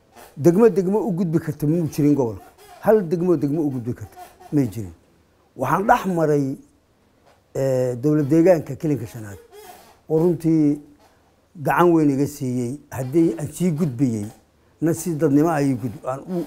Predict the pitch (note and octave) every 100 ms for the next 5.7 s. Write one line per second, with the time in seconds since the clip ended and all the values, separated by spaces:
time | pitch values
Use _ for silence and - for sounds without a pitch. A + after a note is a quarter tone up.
0 | - E3+ - D3 C#3 C#3 A2 F2+ D#2+ -
1 | - - - _ - E3+ E3+ A#3 F3+ E3
2 | D#3 D#3+ E3 D3 B2+ F2+ - - _ _
3 | _ D#3 D#3+ E3+ C3+ - D3 D#3+ D3 A#2+
4 | - - _ _ - - - _ _ _
5 | C3 C3+ C3 C3+ - G#2+ F#2